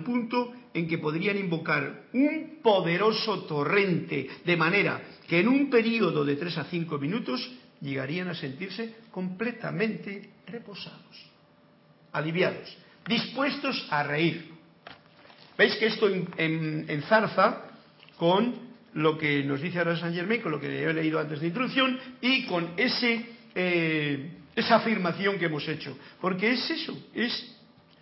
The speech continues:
siente la luz que tú eres en el gran yo soy, invócala a la acción y déjate impregnar por su radiación. Todas las demás son tonterías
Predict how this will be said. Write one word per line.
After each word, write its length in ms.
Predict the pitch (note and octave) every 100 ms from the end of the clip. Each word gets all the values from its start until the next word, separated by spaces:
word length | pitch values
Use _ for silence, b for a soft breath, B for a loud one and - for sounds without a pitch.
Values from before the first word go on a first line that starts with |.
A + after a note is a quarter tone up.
| _
siente 520 | - - C4+ C4+ F3
la 120 | F3+ D#3+
luz 200 | F#3 -
que 140 | D#3
tú 200 | D#3+ D3+
eres 380 | C#3 D#3+ - -
en 120 | C3+ C#3
el 80 |
gran 220 | C3+ D3 C#3
yo 120 | C#3
soy, 340 | - D#3+ - - - _ _ B B B
invócala 680 | E3+ F3+ F3+ F#3+ C#4 - F#3+
a 40 | E3
la 80 |
acción 560 | C#3+ - F3+ F3+ F#3 - -
y 100 | E3
déjate 400 | G#3 - - F#3+
impregnar 680 | D#3+ - A#2+ - C#3 C3+ -
por 100 | -
su 160 | -
radiación. 480 | G#2+ G#2+ - - - - - b b -
Todas 220 | G#3+ A3+
las 80 | G3
demás 200 | G3+ G3
son 160 | F3+
tonterías 600 | F3 D#3 D#3 C#3+ C3+ -